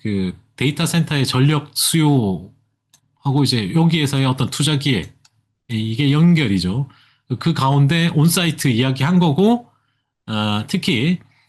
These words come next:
time to power. 결국에는 이제 얼마나 빨리 할 수 있냐가 중요하죠. 어, 근데 최근에, 최근에 주가 약했다. 지금 오늘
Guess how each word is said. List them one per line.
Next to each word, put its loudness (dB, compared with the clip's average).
time -2
to 0
power. -2
결국에는 2
이제 -2
얼마나 2
빨리 0
할 -4
수 -2
있냐가 -2
중요하죠. 0
어, -8
근데 2
최근에, 0
최근에 0
주가 -2
약했다. -4
지금 2
오늘 2